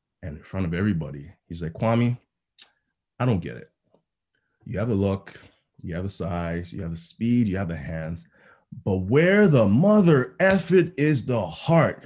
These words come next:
You have no flipping heart. That's why last year you were doing good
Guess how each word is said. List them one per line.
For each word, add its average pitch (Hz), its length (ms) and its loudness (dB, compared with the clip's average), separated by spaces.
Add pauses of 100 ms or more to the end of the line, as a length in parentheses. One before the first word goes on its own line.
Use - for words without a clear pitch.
(120)
You 135 160 4
have 165 340 0
no 175 160 4
flipping 165 640 0
heart. 113 600 0 (160)
That's 170 240 0
why 165 120 -2
last 175 380 0
year 180 220 2 (180)
you 143 120 4
were 131 60 2
doing 175 280 2
good 180 320 4